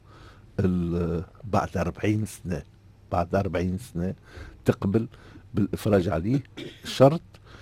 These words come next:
أنه ي-، ي-، يغادر مباشرة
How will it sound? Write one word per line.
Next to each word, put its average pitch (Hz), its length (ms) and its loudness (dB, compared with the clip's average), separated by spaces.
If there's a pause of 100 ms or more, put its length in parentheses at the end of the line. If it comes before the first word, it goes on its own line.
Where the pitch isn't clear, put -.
(340)
أنه 123 460 4 (200)
ي-، 95 840 0 (540)
ي-، 90 480 0
يغادر 101 680 0 (120)
مباشرة 98 800 2